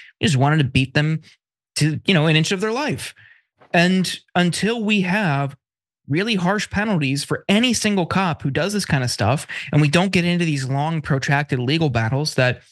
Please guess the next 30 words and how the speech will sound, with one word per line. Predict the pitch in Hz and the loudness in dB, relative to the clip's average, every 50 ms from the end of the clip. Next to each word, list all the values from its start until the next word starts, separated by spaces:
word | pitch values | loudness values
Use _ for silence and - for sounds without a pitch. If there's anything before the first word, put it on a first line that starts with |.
| - _ _ _ _ _ _ _ _ _ _ _ - - - | -20 _ _ _ _ _ _ _ _ _ _ _ -14 -6 0
further | - 165 180 190 185 190 180 | 2 4 4 4 4 2 2
distress | 160 160 147 143 - - - 151 156 165 160 - - - - - - - _ - | 2 2 2 0 0 -2 0 0 0 -2 -4 -8 -10 -14 -16 -20 -20 -12 _ 0
victims' | 139 170 165 - - 151 147 135 | 0 0 2 2 2 2 2 2
surviving | - 151 135 139 143 147 151 139 139 120 | 2 2 2 4 2 2 0 -2 -4 -4
families, | - - 156 208 233 190 143 120 131 143 156 - _ - - - _ _ _ _ _ _ - | -2 -2 -2 -2 -2 -2 -2 -2 -4 -4 -6 -8 _ -20 -20 -20 _ _ _ _ _ _ -6
uh, | - - - | -2 0 2
very | 143 170 214 247 262 | 2 4 2 2 0
few, | - - 208 254 262 226 | 0 2 2 2 2 0
very | 139 147 170 220 269 285 | 0 0 0 0 0 0
little | 262 269 262 | -2 -2 -2
things | 214 - 269 262 233 214 | -2 -2 -2 -2 -2 -2
are | 214 | -2
gonna | 220 220 208 | -2 -2 -2
change. | 170 - 214 240 302 294 151 117 - - | -2 -2 -2 -2 0 -2 -2 -2 -2 -2
Like, | 139 135 - - | -2 -2 -2 -4
this | 208 226 - | -2 -2 0
is, | 247 190 143 - | 0 0 0 0
this | - 202 220 | 0 0 0
is | 240 214 | 0 0
absurd. | 208 180 160 - - 262 277 240 160 | 0 0 0 0 0 0 0 0 0
It | 131 | 0
seems | - 160 151 135 | 0 -2 -2 -2
patently | - - - 175 185 208 202 208 175 156 156 151 151 147 147 - _ _ _ _ _ _ | -4 -4 -2 0 0 0 0 0 0 0 2 0 0 -2 -6 -12 _ _ _ _ _ _
obvious | - 165 208 240 190 170 147 139 - | 2 2 2 2 2 2 0 0 0
what | 147 139 | 0 0
happened | 160 190 233 254 - 147 120 | 2 0 0 0 -2 -2 -2
here | 120 117 113 110 120 - - - - - - - | -2 -2 -2 -2 -4 -6 -8 -12 -16 -10 -2 0
just | 180 170 - | 0 2 2
by | - 175 | 2 2
reading | 160 160 175 175 180 175 170 165 | 4 2 2 2 0 0 -2 -4